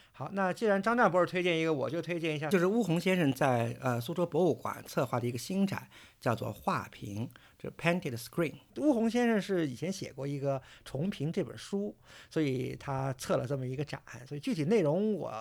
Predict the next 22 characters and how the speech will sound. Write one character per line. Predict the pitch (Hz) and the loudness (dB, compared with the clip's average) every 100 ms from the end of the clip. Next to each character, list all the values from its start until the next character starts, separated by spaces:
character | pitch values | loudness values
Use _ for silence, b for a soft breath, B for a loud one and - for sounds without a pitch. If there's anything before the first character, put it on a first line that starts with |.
| 113 127 | -10 -10
准 | 117 | -10
备 | 127 | -8
明 | 131 131 | -6 -6
天 | 147 208 | -4 -4
去 | 196 | -4
看 | - 165 | -2 -2
了 | |
以 | 117 | -2
后 | 139 | -6
有 | 123 | -8
机 | - 135 | -10 -10
会 | |
跟 | 120 127 | -8 -10
大 | 120 | -10
家 | 127 | -12
分 | - 123 | -12 -12
享 | - - | -12 -14
一 | 139 | -18
些。 | - - b b b b | -20 -20 b b b b
好 | - 131 135 | -6 -4 0
嘞， | 196 208 _ | 0 0 _
好， | - 147 | -4 -2